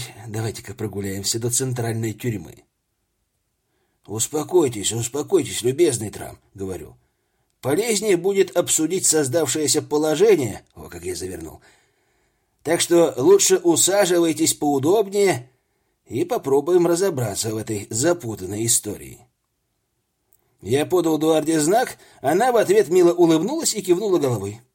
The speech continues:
«Яко хочет, чтобы рассказывала я», говорит. Блю Катара грозно нахмурился и уже раскрыл было рот,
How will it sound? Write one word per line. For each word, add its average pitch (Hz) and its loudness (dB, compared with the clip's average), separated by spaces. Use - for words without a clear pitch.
«Яко 190 -6
хочет, 214 -6
чтобы 180 -2
рассказывала 214 -2
я», 113 -4
говорит. 107 -6
Блю 127 2
Катара 226 0
грозно 165 2
нахмурился 202 2
и 202 -2
уже 185 6
раскрыл 170 4
было 147 2
рот, 285 0